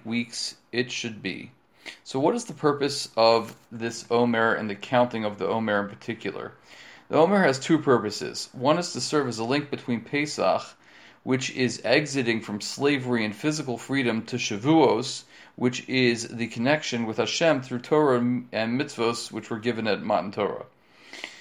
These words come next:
The second purpose is to create a fixed count of days between Pesach and Shavuos, namely fifty days. So the question is, why was it necessary to have these fifty days?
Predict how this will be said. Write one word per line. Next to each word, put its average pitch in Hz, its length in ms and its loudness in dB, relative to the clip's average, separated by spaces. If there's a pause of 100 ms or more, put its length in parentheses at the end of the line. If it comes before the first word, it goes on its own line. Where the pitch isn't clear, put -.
(580)
The 135 120 -6
second 202 380 4
purpose 135 360 4
is 123 160 -2
to - 80 -6
create 156 280 4
a 131 40 0
fixed - 720 -2 (720)
count 156 460 4
of 113 180 -8
days 123 360 2
between 120 340 -2
Pesach 143 520 0
and 110 100 -2
Shavuos, 117 500 -2
namely 117 300 0
fifty 127 340 -4
days. 87 460 -4 (320)
So - 140 -12
the 151 80 0
question 196 440 2
is, 123 200 2
why 143 360 4
was 196 200 0
it 135 100 -8
necessary 131 720 2
to - 140 -8
have 120 320 4
these 110 200 -6
fifty 131 360 -6
days? 104 480 -2